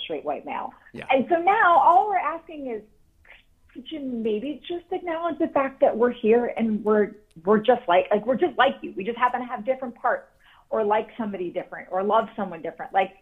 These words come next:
Speaker 1: we're all just human beings. And I would think that you want respect. And, you know, <laughs> it, it's funny to me, too, that when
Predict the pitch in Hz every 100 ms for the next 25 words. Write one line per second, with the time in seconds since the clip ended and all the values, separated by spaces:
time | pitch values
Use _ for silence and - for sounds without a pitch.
0 | _ _ _ - 220 262 381 339 - 294
1 | 277 170 143 285 320 175 156 196 - 220
2 | 208 247 277 269 - 302 285 - 175 185
3 | 240 208 202 202 - 185 - _ 370 240
4 | 214 - 214 - - - _ _ _ _
5 | - 254 220 185 - 254 - - 247 -
6 | - - - - - 349 294 233 202 269
7 | 247 185 - 180 160